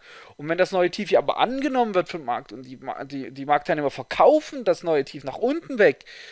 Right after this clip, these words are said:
ja, dann geht das Tief halt. Ne? Also zweihundert wäre Station eins und Gap Close dreizehn fünfzehn. Und mal ganz ehrlich, also wenn die das machen,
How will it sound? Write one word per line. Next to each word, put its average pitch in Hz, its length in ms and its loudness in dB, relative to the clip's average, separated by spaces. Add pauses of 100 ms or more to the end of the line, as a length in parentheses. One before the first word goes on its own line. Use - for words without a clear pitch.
(300)
ja, 127 220 0
dann 135 240 -8
geht 170 160 -4
das 165 160 -4
Tief - 380 -16
halt. - 220 -12
Ne? 156 140 -6
Also 151 220 -4
zweihundert 214 1040 -6 (500)
wäre 147 200 2
Station 143 420 -2
eins 180 360 -4
und 135 140 -14
Gap 147 220 -2
Close 117 260 -6
dreizehn - 360 -6
fünfzehn. - 420 -2
Und 165 240 -12 (120)
mal 123 180 -6
ganz 185 260 2
ehrlich, 175 320 2
also 127 180 -4 (320)
wenn 139 160 -4
die 139 160 -4
das 196 360 6
machen, 196 440 0